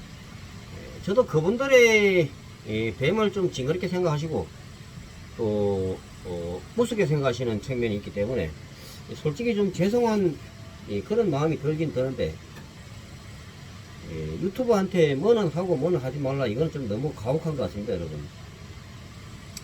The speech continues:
제가 우선 영상을 멋있게 찍는 재주가 있다면은 다른 것으로 이렇게 저, 또, 어, 해도 되는데, 예, 시골에 살면서 그나마,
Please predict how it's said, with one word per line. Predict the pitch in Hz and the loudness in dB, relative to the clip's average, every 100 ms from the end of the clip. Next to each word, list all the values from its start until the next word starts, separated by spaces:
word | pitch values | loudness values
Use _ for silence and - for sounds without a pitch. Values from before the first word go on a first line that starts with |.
| - - - - - - - - - | -14 -16 -16 -16 -16 -16 -16 -10 2
제가 | 185 185 170 151 - - - - - - - - - - | 4 6 6 4 0 -16 -16 -16 -16 -16 -16 -18 -16 -2
우선 | 165 175 131 | 2 4 4
영상을 | 127 143 196 202 | 2 4 2 2
멋있게 | 135 160 175 156 | 4 2 2 -2
찍는 | 147 139 135 | 0 -2 -2
재주가 | 151 156 131 | -2 0 0
있다면은 | 117 123 113 110 110 104 98 - - - - - - - - | 0 0 -2 -2 -2 -2 -4 -8 -16 -16 -16 -16 -16 -16 -6
다른 | - 151 | 0 4
것으로 | 156 156 151 | 2 4 2
이렇게 | 104 104 98 | 0 -2 -4
저, | 82 82 82 80 78 - - - - - - - - - - - - - | -4 -4 -4 -4 -6 -10 -16 -16 -16 -16 -16 -16 -16 -16 -16 -16 -14 -8
또, | 80 78 78 - - 87 | -4 -4 -6 -14 -14 -10
어, | 80 - | -8 -6
해도 | 139 156 | -2 -2
되는데, | - 87 127 - - - - - - - - - 160 | 0 -4 -2 -4 -4 -14 -16 -16 -16 -16 -16 -14 -10
예, | 170 | -8
시골에 | 165 - 254 262 240 208 | -8 -2 8 10 10 6
살면서 | - 208 208 196 180 170 147 - - - - - - - - | 0 -2 0 0 4 4 4 0 -16 -16 -18 -18 -18 -18 -8
그나마, | 143 180 214 180 | 0 2 4 2